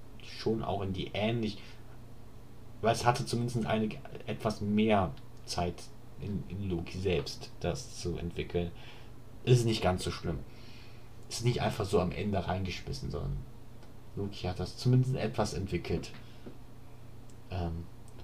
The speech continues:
und, und bei, bei, bei, bei Kang aus Loki wissen wir, aus wel-, in welchem Film er als nächstes vorkommt.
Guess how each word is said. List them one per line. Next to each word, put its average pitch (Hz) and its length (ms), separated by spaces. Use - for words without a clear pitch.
und, 185 260
und 175 380
bei, 165 220
bei, 151 240
bei, 139 340
bei 123 160
Kang 135 480
aus 131 240
Loki 127 400
wissen 143 420
wir, 139 340
aus 127 200
wel-, 127 120
in 120 120
welchem 120 280
Film 117 260
er - 100
als 107 160
nächstes 107 340
vorkommt. 107 680